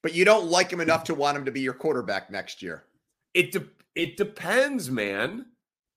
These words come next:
Speaker 2: It depends. I'm
Speaker 1: So
Speaker 2: still
Speaker 1: give me
Speaker 2: op-
Speaker 1: a percentage on how much you're into a rookie quarterback versus keeping Fields right now.
Speaker 2: Listen, I think that it is
Speaker 1: For you, not with the Bears in their head. I'm talking about for you, what it would be.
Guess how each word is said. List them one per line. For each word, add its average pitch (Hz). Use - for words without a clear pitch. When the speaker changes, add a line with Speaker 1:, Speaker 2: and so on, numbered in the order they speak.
Speaker 2:
It 139
depends. 202
I'm 143
Speaker 1:
So 208
Speaker 2:
still 190
Speaker 1:
give 262
me 330
Speaker 2:
op- 294
Speaker 1:
a -
percentage 208
on 165
how 175
much 180
you're 151
into 156
a 139
rookie 143
quarterback 135
versus 131
keeping 139
Fields 101
right 87
now. 82
Speaker 2:
Listen, 135
I 143
think 196
that 185
it 160
is 147
Speaker 1:
For 180
you, 202
not 202
with 277
the 240
Bears 170
in 151
their 139
head. 117
I'm 120
talking 160
about 143
for 135
you, 117
what 113
it 101
would 101
be. 82